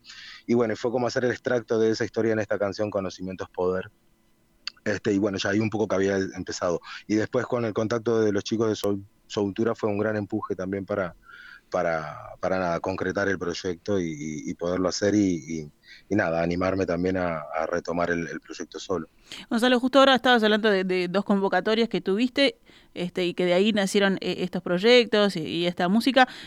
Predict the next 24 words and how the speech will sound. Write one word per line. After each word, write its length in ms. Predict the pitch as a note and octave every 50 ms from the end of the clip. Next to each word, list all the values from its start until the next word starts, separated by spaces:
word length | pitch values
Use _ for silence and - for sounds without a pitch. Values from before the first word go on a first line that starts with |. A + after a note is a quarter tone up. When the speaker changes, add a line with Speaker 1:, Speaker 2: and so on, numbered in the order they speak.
| - -
Speaker 2:
¿Cómo 220 | - - E4+ D4+
sos 420 | C4+ - C#4 C4 B3 - - - - -
al 220 | G#3 G3+ F#3+ F#3+
momento 340 | F#3 F#3 F#3+ G3 G3+ F#3+ G3+
de 160 | F3+ F3 F3
trabajar? 480 | - F3+ E3+ E3 E3 - - D#3 F3 F3
¿Sos 100 | G3+ G3
de 140 | G#3+ G#3
los 180 | F#3+ F#3 F3 F3
disciplinados 720 | F3 F3 - F3+ F3 - E3+ E3+ F3+ G3 G#3+ A3+ A3 G#3
que 80 | - F#3
se 140 | - - -
ponen, 320 | - G3+ G3 G3 F#3 -
"Tengo 360 | - G3+ G#3 G3+ G#3 F#3+ E3 - _ _ _ _ - -
cuatro 360 | - G#3 G#3 G#3+ - G3 F#3+
horas 200 | G3+ A3 A3 G3+
y 20 | G3
me 100 | F3+ F3+
voy 40 | F#3+
a 40 |
poner 220 | F3+ F#3+ F#3 G3 G3
a 40 | F#3+
ver 120 | F#3+ G3
si, 200 | - G3+ F#3+ F3+